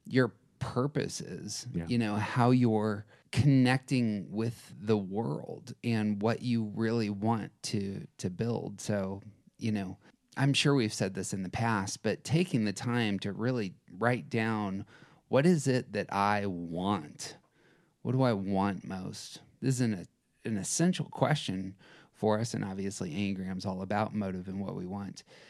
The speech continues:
Speaker 1: But getting some of the details down on that, it seems, I bet you if you wrote down, "What do I want most?" I bet you it's the case that you would then see,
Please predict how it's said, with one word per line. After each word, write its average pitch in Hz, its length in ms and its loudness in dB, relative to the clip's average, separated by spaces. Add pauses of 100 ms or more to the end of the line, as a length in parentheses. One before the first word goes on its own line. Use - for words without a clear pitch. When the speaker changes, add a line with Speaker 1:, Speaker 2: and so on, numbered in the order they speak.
(220)
Speaker 1:
But 117 200 0 (240)
getting 143 340 4
some 120 240 2
of 92 80 -2
the 85 100 -8
details 101 640 2
down 90 280 -8
on 87 160 -10
that, - 480 -14 (240)
it 117 160 -2
seems, 156 340 6
I 131 120 4
bet 151 280 4
you 143 100 6
if 127 120 2
you 120 120 6
wrote 117 200 4
down, 110 260 2
"What 113 120 4
do 113 100 2
I 104 100 2
want 101 320 -2
most?" 107 600 -6 (500)
I 117 40 -2
bet 117 280 0
you 104 140 0
it's 95 140 -4
the - 100 -4
case 98 300 -2
that 98 300 -2 (100)
you 110 160 0
would 95 160 -2
then 101 180 -2
see, 92 420 -6